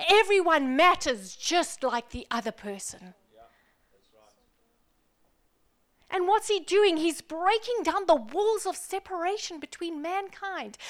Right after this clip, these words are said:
Speaker 1: between races, between people groups, between family members, between,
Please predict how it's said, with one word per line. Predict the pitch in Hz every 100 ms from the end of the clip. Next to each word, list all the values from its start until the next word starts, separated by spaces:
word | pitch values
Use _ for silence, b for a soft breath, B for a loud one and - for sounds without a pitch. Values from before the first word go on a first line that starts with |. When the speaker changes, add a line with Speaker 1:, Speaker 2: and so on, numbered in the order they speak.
| B
Speaker 1:
between | 381 - 381 294 269
races, | 381 427 392 285 -
between | 240 - 359
people | - 403 440
groups, | 330 302 220
between | - - 339 320
family | 403 392 403 403
members, | 330 294 269 233 -
between, | 254 320 302